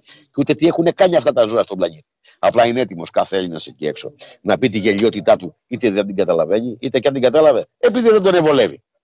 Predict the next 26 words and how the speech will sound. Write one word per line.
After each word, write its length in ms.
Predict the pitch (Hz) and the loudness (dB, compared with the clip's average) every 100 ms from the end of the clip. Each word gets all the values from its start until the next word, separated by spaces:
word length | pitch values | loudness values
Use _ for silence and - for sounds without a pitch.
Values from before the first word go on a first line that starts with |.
| _ _ _ _ _ _ - | _ _ _ _ _ _ -8
Είναι 240 | 117 120 | -4 -2
μη 140 | 117 | -4
δείξει 260 | 110 127 107 | -6 -6 -6
πόσο 240 | - 117 127 | -6 0 2
ανόητος 540 | 113 135 123 117 - | 2 2 2 0 -2
είναι 160 | 123 110 | -2 -2
ή 140 | 123 | -2
πόσο 260 | 135 135 127 | -4 -4 0
κορόιδο 360 | 135 139 131 | 2 4 2
έχει 220 | 127 - | 0 -2
πιαστεί 460 | 107 135 - 123 85 | 0 0 2 -2 0
από 260 | 117 123 135 | 0 0 2
όλο 100 | 123 | 0
αυτό 160 | 107 123 | 0 -2
το 80 | |
καθεστώς. 600 | 120 104 117 - 92 _ _ _ _ _ - | -2 -2 -2 -2 -4 _ _ _ _ _ -10
Αντί 160 | 85 | -6
να 80 | 107 | -6
συστρατευτεί 560 | 85 98 101 90 - 87 | -6 -6 -6 -6 -6 -4
με 80 | |
όλους 220 | 90 87 - _ _ _ - | -4 -6 -12 _ _ _ -20
τους 160 | - - | -12 -4
Έλληνους, 420 | 98 85 87 87 | -2 -2 -8 -10
τους 160 | 87 87 | -10 -6
δελφούς 320 | 85 80 95 | -6 -8 -12
του 160 | 73 | -12